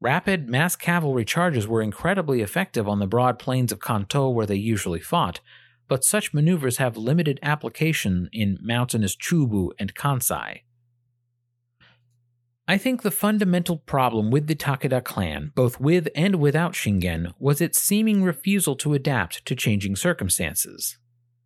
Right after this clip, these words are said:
You may recall from episode fourteen, The Dragon of Echigo and the Tiger of Kai, that Shingen himself lost the Battle of Uedahara, in which he outnumbered the Murakami clan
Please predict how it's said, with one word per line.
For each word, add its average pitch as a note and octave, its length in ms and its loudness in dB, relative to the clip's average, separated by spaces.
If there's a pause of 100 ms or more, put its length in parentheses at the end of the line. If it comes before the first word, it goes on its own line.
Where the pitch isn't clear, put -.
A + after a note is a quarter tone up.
(640)
You C3+ 120 -2
may G3 140 4
recall F#3+ 400 2
from D#3+ 180 0
episode D3 420 0
fourteen, D3+ 640 2
The G#2+ 100 -2
Dragon A2 400 0
of F#2+ 80 0
Echigo A#2 560 2
and G2+ 140 -4
the F#2+ 60 -4
Tiger A2 420 -2
of F#2 100 -2
Kai, B2 400 -2 (320)
that B2+ 160 0
Shingen G#3+ 460 0
himself F#3 520 0
lost C3+ 440 0
the C3 80 -2
Battle C#3+ 320 0
of A2+ 260 -2
Uedahara, C3 840 2
in A#2 240 2
which C3+ 220 -2
he - 200 -4
outnumbered C#3 560 0
the A2 80 -2
Murakami A2 640 0
clan A2 460 0